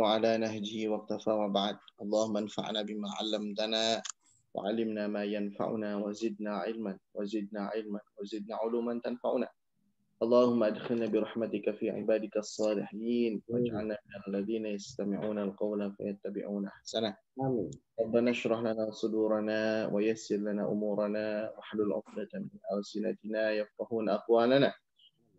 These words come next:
Speaker 1: سبحانك لا علم لنا إلا ما علمتنا، إنك أنت العليم الحكيم.
Speaker 2: آمين.
Speaker 1: Baik. Hadir yang eh,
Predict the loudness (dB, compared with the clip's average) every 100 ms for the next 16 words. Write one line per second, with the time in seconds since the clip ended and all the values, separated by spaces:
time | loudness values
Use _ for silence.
0 | _ -16 -6 2 4 6 6 6 6 4
1 | 4 4 4 2 2 2 2 2 2 2
2 | 0 -2 -4 -12 _ 0 2 2 0 0
3 | -2 -2 -4 -8 -8 -6 -8 -8 -12 -4
4 | -4 -4 -8 -8 -6 -6 _ -16 -14 -8
5 | -4 2 4 4 0 -14 _ -16 -14 -12
6 | -16 -16 -14 -2 4 8 6 6 0 0
7 | -2 -6 -12 _ _ _ _ _ _ -4
8 | 0 2 2